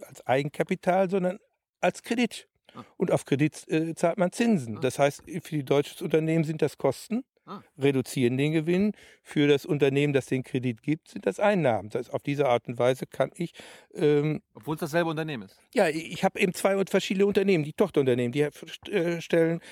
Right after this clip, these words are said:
Speaker 1: äh, machen Verträge miteinander. Und zum Beispiel bei der Finanzierung, äh,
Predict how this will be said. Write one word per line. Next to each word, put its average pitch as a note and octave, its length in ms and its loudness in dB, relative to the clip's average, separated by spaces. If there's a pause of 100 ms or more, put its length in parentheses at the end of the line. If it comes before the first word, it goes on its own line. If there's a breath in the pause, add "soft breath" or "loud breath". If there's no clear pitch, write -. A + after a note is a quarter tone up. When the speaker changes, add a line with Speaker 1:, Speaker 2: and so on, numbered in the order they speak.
(140 loud breath)
Speaker 1:
äh, - 120 0
machen E3 200 0
Verträge B2 380 0
miteinander. A2+ 600 -4
Und D3 240 -8 (260 loud breath)
zum E3 120 -2
Beispiel D#3 240 2
bei D#3 120 4
der D3 120 2
Finanzierung, F3+ 720 0
äh, D3+ 400 0